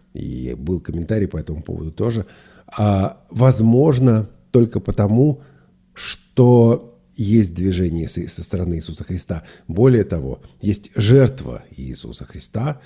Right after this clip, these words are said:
которой Он искупил нас. Вот. Теперь, а,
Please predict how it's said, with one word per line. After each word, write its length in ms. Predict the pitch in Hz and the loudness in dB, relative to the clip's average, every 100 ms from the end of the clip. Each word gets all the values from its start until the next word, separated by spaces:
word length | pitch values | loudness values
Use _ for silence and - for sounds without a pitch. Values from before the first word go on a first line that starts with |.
| _ _ _ - | _ _ _ -10
которой 360 | 76 113 127 | -4 2 2
Он 140 | 95 98 | 2 -2
искупил 360 | - - 85 | -6 -10 -10
нас. 260 | 73 - - _ _ - | -10 -12 -18 _ _ 2
Вот. 280 | 147 - - - _ _ _ _ | 2 2 -6 -20 _ _ _ _
Теперь, 500 | 160 139 175 - - _ _ - | -4 2 2 0 -16 _ _ -6
а, 280 | 110 - | -6 -6